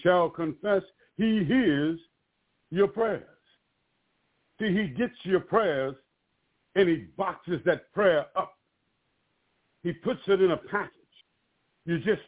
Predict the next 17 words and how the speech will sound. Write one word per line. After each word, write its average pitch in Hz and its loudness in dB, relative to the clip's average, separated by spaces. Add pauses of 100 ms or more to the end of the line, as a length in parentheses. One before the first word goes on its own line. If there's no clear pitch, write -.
don't 196 4
know 135 0 (160)
when 160 2
your 156 2
package 151 -6 (720)
shall 208 0
arrive. 220 -2 (1080)
They 185 2 (360)
say 196 2 (340)
he 226 0
may 214 4
not 202 0
come 190 2 (340)
when 185 2
you 170 0
want 156 0
him, 131 -4